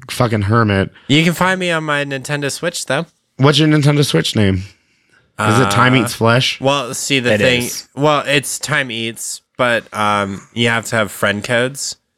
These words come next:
Speaker 1: That is
Speaker 2: And, I mean, if anyone's listening, and if we ever post this somewhere,
Speaker 1: Yeah,
Speaker 2: then I'll
Speaker 1: if, if
Speaker 2: just, I'll, I'll post my friend, well, I'll give them my friend code to Alex or Matt or
Speaker 1: Yeah, you,
Speaker 2: whoever's
Speaker 1: you
Speaker 2: doing
Speaker 1: hit
Speaker 2: it.
Speaker 1: us up.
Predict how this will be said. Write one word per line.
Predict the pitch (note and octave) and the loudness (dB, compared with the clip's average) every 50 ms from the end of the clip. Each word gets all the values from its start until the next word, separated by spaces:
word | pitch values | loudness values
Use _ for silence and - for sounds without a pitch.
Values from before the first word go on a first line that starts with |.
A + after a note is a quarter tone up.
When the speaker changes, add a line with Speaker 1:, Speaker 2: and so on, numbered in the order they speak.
| _ _ _ _ _ _ _ _ _ _ _ _ _ _ _ _ _ - | _ _ _ _ _ _ _ _ _ _ _ _ _ _ _ _ _ 0
Speaker 1:
That | G#2+ A2 | 4 4
is | A2 G#2+ G#2 | 6 6 4
Speaker 2:
And, | G#2 G#2+ G#2+ G#2 G2+ G2+ G2+ G2+ G2+ G2+ G2 - - - - - | 4 2 2 2 2 2 0 0 -2 -4 -6 -8 -12 -20 -10 -6
I | - G#2 A2 | -2 0 2
mean, | A#2 A#2 A2+ A2+ A2 | 2 4 2 4 2
if | G#2 F#2 E2 - | 2 0 0 0
anyone's | A2 A2 A2 A2+ A2 A2+ A2 A2 G#2+ G#2 F#2+ - - - | 0 0 0 0 -2 -2 -2 -2 -2 -2 -4 -6 -4 -2
listening, | G#2 G#2+ - - - A#2+ A#2 A#2 A#2 A#2+ A#2+ A#2+ A#2+ A2+ | -2 -2 -2 -2 0 2 2 4 4 2 0 0 -4 -4
and | - - G2+ G2+ G2+ G2+ G2+ G2+ | -2 0 0 2 2 2 2 2
if | G2 F#2 - - A2 | 0 -2 -2 0 0
we | G#2+ G#2 G#2 | 2 4 4
ever | G#2 G#2 G#2 G#2+ G2+ G2 F2+ | 4 4 4 4 2 2 2
post | - _ _ - G#2 G#2+ B2 - - - | -2 _ _ -4 -2 -2 -2 -4 -2 0
this | G2 F#2 - | 0 0 0
somewhere, | - - G#2+ F#2+ F#2 F#2+ F#2+ F#2+ A2 | 2 0 0 0 0 0 0 2 4
Speaker 1:
Yeah, | C3 - - G#2+ | 4 4 4 2
Speaker 2:
then | G2+ G#2 | 2 2
I'll | G#2 G#2+ A2 G#2+ | 2 4 4 4
Speaker 1:
if, | A2 | 4
if | G#2+ | 4
Speaker 2:
just, | A#2+ A#2 - C#2+ D#2 D#2+ E2+ - _ _ - | 4 2 2 -2 -4 -8 -10 -16 _ _ -2
I'll, | B2 B2 B2+ B2 - | 0 0 0 0 -2
I'll | - B2 A#2 A2+ A2 A2 G#2+ - - _ _ _ _ _ _ _ | -2 0 0 0 0 -2 -4 -8 -12 _ _ _ _ _ _ _
post | - C3 A2+ G#2 - - B2+ | -2 -2 -2 -2 -2 -4 -2
my | A2+ G#2+ G#2 | 0 0 0
friend, | G2 - - - B2 A2+ G2+ - | 0 -2 -4 -2 -2 -2 -2 -2
well, | A2 A2 A2 | -4 -2 0
I'll | A2 A2 A2 A2 | 2 2 2 2
give | A2 A#2 A2 G2+ | 2 0 0 2
them | G2+ G2+ G2 F#2+ F#2+ F#2+ F2+ - _ _ _ _ _ - | 2 2 2 0 -2 -4 -8 -12 _ _ _ _ _ -4
my | G#2 G2+ G2 | -2 -2 -2
friend | - - G#2+ F#2+ F2+ - | 0 0 -2 -2 -2 0
code | G2+ F#2+ F2+ E2+ | 0 0 0 0
to | F#2 F2 | -2 -2
Alex | F2 F2 F2 F2 E2+ E2+ E2+ - - G2 | 0 0 0 0 0 -2 -2 -2 -2 -2
or | F2+ | -2
Matt | E2+ F2 F2 E2+ F2 E2+ E2+ | -2 0 0 0 0 0 2
or | - | 4
Speaker 1:
Yeah, | C#3 C#3+ C3 - G2 | 4 4 2 2 0
you, | C#3 | 2
Speaker 2:
whoever's | D3 D3+ D3 C#3 | 2 2 2 2
Speaker 1:
you | D3 | 2
Speaker 2:
doing | D3+ D3+ D3 | 2 4 4
Speaker 1:
hit | B2+ E3+ F#3+ | 4 4 4
Speaker 2:
it. | G3 | 4
Speaker 1:
us | G3 F3 E3 - D3+ | 4 2 2 2 0
up. | C3+ B2+ | 0 -2